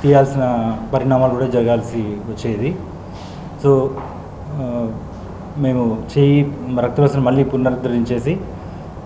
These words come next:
చెయ్యి కాపాడడం జరిగింది. అదే రోజు ఆపరేషన్ చేయడం జరిగింది. ఆ, తర్వాత ఇతనికి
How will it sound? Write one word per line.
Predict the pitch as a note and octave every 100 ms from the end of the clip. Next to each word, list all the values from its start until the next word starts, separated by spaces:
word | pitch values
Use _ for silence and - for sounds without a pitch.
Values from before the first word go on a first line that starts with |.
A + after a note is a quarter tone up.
| - - - - - - - - -
చెయ్యి | D3
కాపాడడం | C#3 B2 B2+ B2+ B2
జరిగింది. | A2+ B2+
అదే | A#2 D3+
రోజు | E3 E3
ఆపరేషన్ | B2 A#2+ A#2 B2+
చేయడం | A#2+ A2
జరిగింది. | G2+ G2 G2+ A2+ E3+ - - - - - - - - - - - - -
ఆ, | B2+ A#2 A2+ -
తర్వాత | D3 E3+ E3 A#2+ A#2+ B2+
ఇతనికి | C3+ C#3+ D3 D3 C#3+ C#3+